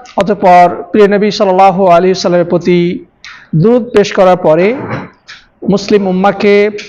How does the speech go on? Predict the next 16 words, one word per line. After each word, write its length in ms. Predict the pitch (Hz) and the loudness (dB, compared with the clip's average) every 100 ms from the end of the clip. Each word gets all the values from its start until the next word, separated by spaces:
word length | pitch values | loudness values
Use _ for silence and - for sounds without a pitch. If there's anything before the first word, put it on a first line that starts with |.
| - - - | -20 -12 -4
তাকওয়া 360 | 196 - 214 | -2 2 2
তথা 280 | 196 170 185 | 2 -2 0
আল্লাহ 340 | 180 180 208 | 2 2 2
ভীতি 280 | 208 208 208 | 2 0 2
অর্জনের 400 | 185 165 185 180 | 0 2 -2 -2
জন্য 360 | 156 170 175 170 - _ - | -2 -2 -2 -2 -6 _ -4
উপদেশ 420 | 185 196 208 180 | -2 2 2 2
দিয়েছেন। 500 | 220 226 233 240 269 - _ - - _ _ _ _ - _ _ _ | 2 2 2 -2 -4 -14 _ -20 -20 _ _ _ _ -20 _ _ _
কেননা 580 | 185 226 220 170 - - - _ _ _ - - - | -2 0 2 0 -2 -12 -20 _ _ _ -20 -12 -2
দুনিয়া 260 | 170 214 233 | 2 4 4
এবং 180 | 226 233 | 4 4
আখিরাতের 600 | 180 226 226 220 220 214 | 2 0 -2 2 2 0
সর্বময় 560 | - - 196 226 226 220 | -2 -2 0 0 0 -2
কল্যাণ 680 | 220 190 190 196 190 202 - | 0 0 2 2 2 -4 -8
সন্নিহিত 600 | - 208 202 226 254 247 | -2 -2 0 0 0 0
রয়েছে 720 | 208 175 175 - 196 202 | 0 2 0 -2 0 0